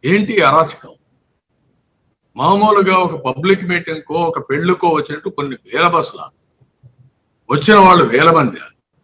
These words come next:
వేల మంది వచ్చేసి మొత్తం క్యాప్చర్ చేసుకుంటారా మీరు? రెడ్ హ్యాండెడ్ గా అన్ని పోలింగ్ స్టేషన్ లో మాట్లాడిస్తే, పట్టుకుంటే వాళ్ళు పారిపోతా ఉంటే, కొంతమంది ఓట్లేస్తా ఉంటే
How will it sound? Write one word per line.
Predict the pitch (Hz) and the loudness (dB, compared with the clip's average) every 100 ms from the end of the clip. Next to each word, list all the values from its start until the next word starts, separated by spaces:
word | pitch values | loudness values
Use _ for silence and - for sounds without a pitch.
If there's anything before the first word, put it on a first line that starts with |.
| _ _ _ _ 117 | _ _ _ _ 0
వేల | 185 202 | 2 4
మంది | 208 196 | 2 2
వచ్చేసి | 185 196 180 190 180 123 | 0 -4 -6 -6 -6 -8
మొత్తం | 123 180 151 | -6 -6 -4
క్యాప్చర్ | 143 151 143 117 | -4 -4 -6 -6
చేసుకుంటారా | - 98 - - 247 | -10 -18 -20 -20 -20
మీరు? | _ _ _ _ _ _ _ _ _ _ _ _ _ _ _ - 127 | _ _ _ _ _ _ _ _ _ _ _ _ _ _ _ -4 2
రెడ్ | 170 180 196 | 4 6 6
హ్యాండెడ్ | 202 202 190 165 147 | 6 4 4 4 2
గా | 147 180 165 | 2 4 2
అన్ని | 156 180 190 - | 2 0 -2 -2
పోలింగ్ | 160 175 190 185 | 0 2 0 -2
స్టేషన్ | - 165 160 165 156 | -4 -4 -4 -4 -4
లో | 147 | -2
మాట్లాడిస్తే, | 139 139 139 131 120 - 185 196 _ - | -4 -4 -6 -6 -10 -8 -8 -8 _ -4
పట్టుకుంటే | 135 175 170 127 151 - _ _ _ _ _ _ 143 | -2 0 -2 0 -4 -4 _ _ _ _ _ _ 0
వాళ్ళు | 160 143 | 0 2
పారిపోతా | 120 180 185 180 170 156 127 | 2 4 4 0 0 -2 -2
ఉంటే, | - 190 147 | -6 -8 -6
కొంతమంది | 143 156 160 139 | -4 -4 -2 -2
ఓట్లేస్తా | 170 180 165 - 143 123 | -2 -2 -4 -4 -8 -8
ఉంటే | 120 | -10